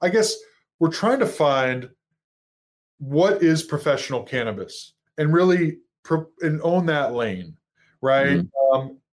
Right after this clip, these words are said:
Speaker 1: it's not professional tech, it's not professional beverage, it's professional cannabis. It, you know, the era of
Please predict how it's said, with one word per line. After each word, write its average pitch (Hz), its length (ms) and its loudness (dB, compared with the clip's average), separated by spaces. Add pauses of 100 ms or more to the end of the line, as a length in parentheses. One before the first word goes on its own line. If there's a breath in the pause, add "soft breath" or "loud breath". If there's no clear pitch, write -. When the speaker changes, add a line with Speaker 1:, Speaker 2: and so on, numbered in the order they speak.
Speaker 1:
it's 160 220 -2
not 180 280 2 (220)
professional 139 420 -2
tech, 190 300 0
it's 120 100 -8
not 131 140 0
professional 127 840 0
beverage, 165 680 0
it's 147 400 -2 (120)
professional 156 440 0
cannabis. 143 560 -2
It, 135 220 -8 (420 loud breath)
you 147 80 -2
know, 131 280 0 (440 loud breath)
the 165 180 2
era 190 300 4
of 160 360 2